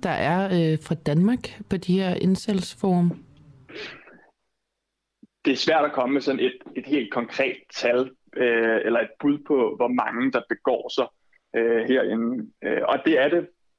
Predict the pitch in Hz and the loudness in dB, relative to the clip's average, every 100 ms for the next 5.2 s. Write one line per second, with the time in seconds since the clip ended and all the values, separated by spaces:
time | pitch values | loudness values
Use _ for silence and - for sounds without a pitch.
0 | _ _ _ 151 156 185 165 - 151 135 | _ _ _ 0 2 2 -2 -2 -4 -4
1 | - 143 127 120 120 143 120 139 - 135 | -6 -2 0 -2 -2 0 0 -2 0 -2
2 | - 117 117 120 _ _ - 117 127 151 | 0 0 0 -2 _ _ -4 0 2 2
3 | 107 82 110 110 107 - - 123 127 127 | 0 0 -2 -4 -4 -4 -4 -2 0 -2
4 | - 127 104 120 127 - - 120 113 120 | -2 -2 0 0 2 0 -4 0 0 0
5 | 120 120 | -2 -4